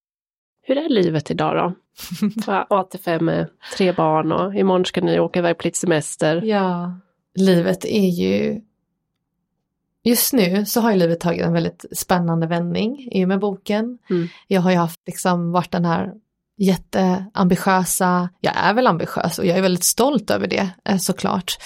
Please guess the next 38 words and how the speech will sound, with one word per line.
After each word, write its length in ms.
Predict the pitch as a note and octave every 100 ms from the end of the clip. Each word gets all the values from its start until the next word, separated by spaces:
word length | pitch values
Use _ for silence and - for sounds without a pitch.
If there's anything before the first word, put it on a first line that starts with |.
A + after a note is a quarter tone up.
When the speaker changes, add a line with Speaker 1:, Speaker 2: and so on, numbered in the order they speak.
| - - - -
Speaker 2:
Men 520 | - F#3+ F3+ F3 F#3 A3
haft, 440 | - - - -
liksom, 320 | - E3+ E3
den 120 | E3
här 100 | D3+
raketkarriären 1120 | D#3+ D#3+ - E3+ E3 - F#3 F3 E3 E3+ F3+ F#3
och, 260 | F#3+ F#3 - - - - - -
eh, 500 | F#3+ F3+ F3+ F3+ G3+
jobbat 380 | G#3+ F3+ F3 E3+
inom 260 | B3+ C#4 A#3
tech. 260 | - - _ -
Jag 140 | - F3+
hoppas 320 | F3+ - F#3+
att 100 | C4
jag 120 | F#3+
kan 140 | E3+ E3
vända 220 | F3 F3+
mig 120 | F3+
tillbaka 280 | - G3 F#3+ -
till 100 | F#3+
tech 200 | F#3+ -
snart 380 | - - F3 -
igen, 260 | F#3+ F3+ F#3
liksom. 400 | G3 - G3+ A3
Och 300 | G3 F#3 F3+ _ _ _ _ -
som 240 | - F#3
prickat 320 | - G3 F#3
av 200 | G3 G3+
alla, 300 | F#3+ E3+ - -
alla 220 | - F3 E3+
grejer 220 | E3+ D#3+
man 140 | D#3+
ska. 340 | D#3+ - - F3 - -
Speaker 1:
Mm. 120 | G3+
Speaker 2:
Eh, 160 | F3+ -
tog 300 | - G#3+ F#3+
körkort, 640 | - F3 E3+ E3+ - -
eh, 300 | - F3 G2+